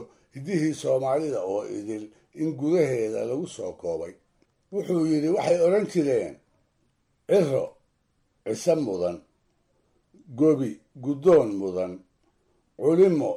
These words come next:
duca mudan, gari xeerbeegti mudan, guurna hiddo mudan.'" Noo laqbay markaanu ku nirina, wuxuu yidhi, "Cirro ciso mudan," waxay ula jeedeen waayeelka da'da ahi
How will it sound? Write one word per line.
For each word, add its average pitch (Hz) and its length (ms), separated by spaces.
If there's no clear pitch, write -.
duca 135 420
mudan, 95 520
gari 151 420
xeerbeegti 135 680
mudan, 95 400
guurna 135 520
hiddo 127 220
mudan.'" 92 280
Noo 208 220
laqbay 202 360
markaanu 170 420
ku 190 140
nirina, 160 460
wuxuu 147 260
yidhi, 98 220
"Cirro 180 320
ciso 170 260
mudan," 160 360
waxay 170 260
ula 185 200
jeedeen 110 360
waayeelka 151 520
da'da 131 440
ahi 113 180